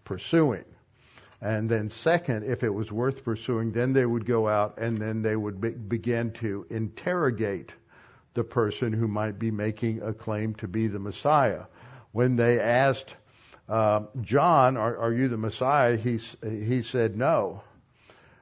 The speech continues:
and, um, and then went on. But then Jesus came along. So they're looking at Jesus, and now Jesus has more followers, and he's baptizing more than John the Baptist. The subtext there is,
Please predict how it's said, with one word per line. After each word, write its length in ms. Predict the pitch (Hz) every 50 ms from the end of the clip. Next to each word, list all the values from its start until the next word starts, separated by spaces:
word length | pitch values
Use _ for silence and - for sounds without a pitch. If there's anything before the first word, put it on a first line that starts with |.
| _ _ _
and, 420 | - 110 117 113 113 113 113 107
um, 380 | 107 104 101 101 101 101 98 - -
and 160 | 113 113 113
then 200 | 113 110 113 110
went 160 | 107 107 107
on. 260 | 120 135 147 127 110
But 180 | 98 101 104 98
then 220 | 120 113 110 113
Jesus 460 | 110 110 127 151 165 143 143 120 - -
came 260 | - 127 117 104 104
along. 400 | 104 104 98 92 92 95 104 98
So 380 | - - 127 117 113 113 110 - - - - - - _ -
they're 220 | 101 127 131 127
looking 480 | 123 127 156 180 175 - 160 147 135 123
at 140 | 110 104
Jesus, 520 | - 123 143 165 175 139 120 117 110 - -
and 120 | 123 117
now 240 | 117 120 123 123 117
Jesus 600 | 113 92 123 135 156 175 165 131 135 127 113 -
has 220 | - 123 113 110 95
more 220 | 101 127 131 131
followers, 720 | 113 - 139 131 131 143 139 120 113 117 117 117 113 113 123
and 100 | 113 107
he's 200 | 104 107 92 87
baptizing 760 | - 113 120 135 139 135 - 127 113 120 117 110 120 110
more 240 | 104 104 110 113 113
than 180 | 110 110 107 107
John 320 | - 117 107 110 110 110
the 100 | 104 104
Baptist. 680 | 87 95 110 117 123 127 - - 107 101 98 - - -
The 60 | 117
subtext 640 | 104 - - 139 143 135 - - 127 110 101 - -
there 320 | 123 123 117 110 110 110
is, 320 | 110 113 110 104 95 -